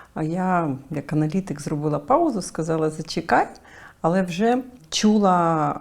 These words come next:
е, він, ну, це, да, це були б зриви, але я на той момент не сильно розуміла, але розуміла, що щось відбувається, тому відкрила новини, е,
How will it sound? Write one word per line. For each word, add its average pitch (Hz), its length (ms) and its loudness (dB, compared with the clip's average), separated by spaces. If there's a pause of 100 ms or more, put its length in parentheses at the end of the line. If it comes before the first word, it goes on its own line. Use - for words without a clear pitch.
(160)
е, - 40 -6 (380)
він, - 240 -2 (360)
ну, 175 340 0
це, - 200 -2
да, 175 360 0
це 170 120 0
були 160 260 0
б 160 120 -6
зриви, 240 400 4
але 170 180 6
я 180 60 2
на 185 140 0
той 180 220 -8
момент 180 340 2
не 185 80 2
сильно 147 320 0
розуміла, 226 600 0 (380)
але 170 180 2
розуміла, 180 400 2
що 180 100 -10
щось - 280 -6
відбувається, 247 680 0
тому 180 340 -4
відкрила 170 520 -2
новини, 214 540 0 (800)
е, 151 400 -2